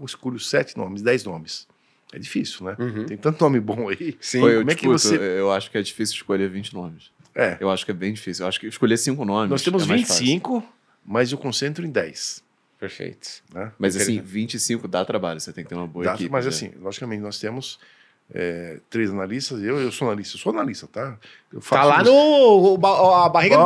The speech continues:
Speaker 2: balcão.
Speaker 1: eu sou estagiário, eu faço o
Speaker 2: Aham.
Speaker 1: trabalho de estagiário, né? Digito os números, leio o balanço, faço
Speaker 2: Aham.
Speaker 1: tudo igualzinho de estagiário.
Speaker 2: Escreve a carta.
Speaker 1: Pico o jornal, recorto, vai aqui, né?
Speaker 2: <laughs>
Speaker 1: Faço, olha, o que eu fazia lá no início, eu
Speaker 2: Aham.
Speaker 1: faço igual.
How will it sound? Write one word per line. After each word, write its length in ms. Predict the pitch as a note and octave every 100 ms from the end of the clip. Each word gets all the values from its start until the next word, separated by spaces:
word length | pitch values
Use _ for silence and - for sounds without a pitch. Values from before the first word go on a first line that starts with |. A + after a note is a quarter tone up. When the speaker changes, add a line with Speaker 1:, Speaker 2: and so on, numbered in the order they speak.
| -
Speaker 2:
balcão. 220 | A2 G3+
Speaker 1:
eu 80 | D3
sou 340 | - G#3+ G3+ -
estagiário, 640 | - G3+ F3 E3 G2 F#2+
eu 60 | F2
faço 280 | - F#3
o 20 | A#2+
Speaker 2:
Aham. 40 |
Speaker 1:
trabalho 200 | B2+ F3
de 40 |
estagiário, 640 | E3+ D#3 A#2+ C3 D#3+ D#3+ C3
né? 160 | C#3+ C#3+ - - - -
Digito 580 | B2 C3 D#3 F3 D#3+
os 60 | G#2+
números, 320 | B2 E3 C#3
leio 140 | B2+ C3+
o 40 |
balanço, 560 | G#2+ G#2+ D3 E3 D3 -
faço 200 | F3+ -
Speaker 2:
Aham. 60 | D4
Speaker 1:
tudo 80 | D4
igualzinho 280 | G3+ F#3
de 40 | F#3
estagiário. 380 | F#3 E3 C3+ A2
Speaker 2:
Escreve 220 | G#3+ F#3
a 40 |
carta. 600 | D#3 E3 F3 G#3+ A3 G#3+ - _ - C3
Speaker 1:
Pico 220 | F3+ F3+
o 20 |
jornal, 540 | D#3+ B2 C3 F#3+ F3+
recorto, 600 | C#3+ C#3 G#2+ E3 F3 - D3
vai 100 | C3+
aqui, 220 | - E3
né? 100 | F3+
Speaker 2:
<laughs> 260 | F3+ E3 -
Speaker 1:
Faço, 240 | G3 F#3+
olha, 200 | G3 F3+
o 60 | F3
que 80 | D#3+
eu 40 |
fazia 360 | F3+ E3+ E3 E3+
lá 160 | F3
no 200 | F#3 C3+ C#3
início, 280 | C#3 E3+ D#3+
eu 40 |
Speaker 2:
Aham. 60 | C3+
Speaker 1:
faço 260 | D3+ D#3
igual. 400 | D#3+ B2 C#3 D#3